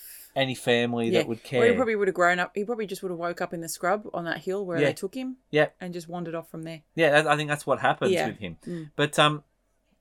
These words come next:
Speaker 1: so this is where I wrote, "What if she was a nerd?" But
Speaker 2: Yeah.
Speaker 1: anyway, I'll jump past that one. So, um, they do, they decide to, he decides to stand there and whatever and watch.
Speaker 2: Mm-hmm.
Speaker 1: The, the vampire jumps out and it kind of, like, he's like, "Ha ha," and whatever, do the thing.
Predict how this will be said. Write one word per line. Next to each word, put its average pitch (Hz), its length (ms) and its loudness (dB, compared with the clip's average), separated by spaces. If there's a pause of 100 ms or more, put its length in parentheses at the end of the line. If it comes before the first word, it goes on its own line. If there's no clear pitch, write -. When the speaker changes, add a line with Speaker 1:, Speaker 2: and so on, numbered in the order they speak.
(600)
Speaker 1:
so 135 160 0
this 170 160 2
is 165 80 -6
where 160 140 8
I 139 60 8
wrote, 131 220 4
"What 117 160 2
if 113 60 -4
she - 120 -6
was 98 140 -6
a 98 60 -6
nerd?" 92 380 -4
But 117 100 -2
Speaker 2:
Yeah. 117 60 0
Speaker 1:
anyway, 104 320 2
I'll 120 160 -2
jump 131 240 -2
past 104 180 -2
that 98 120 -4
one. 98 160 -4 (360)
So, 160 300 4 (280)
um, 139 340 4 (760)
they 147 180 6
do, 175 240 0
they 160 140 6
decide 160 520 6
to, 131 360 -2
he 151 140 0
decides 131 460 4
to 117 140 -6
stand 110 340 2
there 110 340 4
and 95 280 -8
whatever 104 360 -4
and 95 140 -6
watch. 107 320 0
Speaker 2:
Mm-hmm. 160 380 -10
Speaker 1:
The, 147 320 0 (380)
the 143 120 0
vampire 165 360 6
jumps 127 280 0
out 127 220 6
and 120 120 -4
it - 140 -2
kind 175 260 2
of, 165 260 -4 (200)
like, 120 180 -2
he's 160 240 0
like, 117 220 2
"Ha 135 160 8
ha," 143 400 10
and 117 120 2
whatever, 120 260 4
do 120 160 -2
the 107 140 -4
thing. 151 300 -6